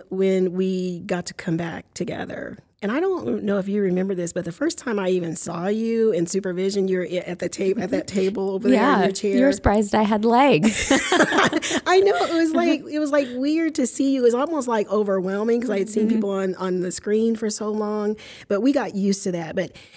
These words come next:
Speaker 1: the one, the one thing that was, uh, important to me as a leader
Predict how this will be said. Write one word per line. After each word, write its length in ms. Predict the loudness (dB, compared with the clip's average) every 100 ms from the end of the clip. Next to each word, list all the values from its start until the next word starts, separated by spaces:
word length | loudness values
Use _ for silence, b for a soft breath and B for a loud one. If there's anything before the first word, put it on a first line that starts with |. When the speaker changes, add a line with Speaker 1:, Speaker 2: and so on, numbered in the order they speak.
| B B
Speaker 1:
the 80 | 0
one, 360 | 4 2 2 0
the 120 | -2
one 260 | 0 0 -2
thing 220 | 0 2
that 280 | 2 -2 -2
was, 380 | 0 0 0 -4 -4
uh, 40 |
important 560 | -2 0 0 0 0 -2
to 120 | 0
me 440 | 2 4 2 0
as 140 | 0 -2
a 100 | -2
leader 640 | -2 -2 0 2 0 -2